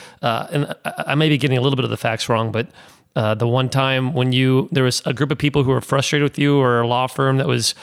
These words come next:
angry at you and you bought them a box of baby chicks or something. Is that,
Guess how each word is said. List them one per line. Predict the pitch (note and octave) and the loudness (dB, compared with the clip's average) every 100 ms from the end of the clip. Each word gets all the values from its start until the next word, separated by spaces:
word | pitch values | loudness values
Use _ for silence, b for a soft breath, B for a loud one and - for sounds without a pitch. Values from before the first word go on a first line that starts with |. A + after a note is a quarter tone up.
| B | B
angry | - C#3 C3 C#3 | -2 0 2 0
at | |
you | C#3+ C#3 | 2 2
and | C3 | 2
you | A#2+ | 0
bought | C3 C3+ - | -2 -2 0
them | C3+ C3 | 0 0
a | - | -2
box | A2 C3 C3+ - | -4 -2 -2 -2
of | B2 - - | -4 -6 -2
baby | C#3 C3 B2+ | 0 0 -2
chicks | - C3 C#3 - - - - | 0 0 -2 -2 -6 -4 -2
or | D3 | 0
something. | - D#3+ - D3+ | 0 0 0 0
Is | C3+ | 2
that, | E3+ - | 0 -2